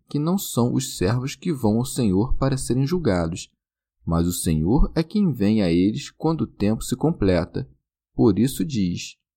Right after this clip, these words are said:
"Depois de muito tempo", isto é, depois que enviou aqueles que eram aptos para procurar a salvação das almas.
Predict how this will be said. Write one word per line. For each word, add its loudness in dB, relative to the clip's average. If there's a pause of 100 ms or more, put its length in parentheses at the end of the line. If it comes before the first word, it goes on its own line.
(240)
"Depois 2
de 0
muito -2
tempo", -4 (160)
isto -2
é, 2 (360)
depois 2
que -2
enviou 2
aqueles -2
que -2
eram 2
aptos -4
para 0
procurar 2
a -2
salvação -2
das -2
almas. -2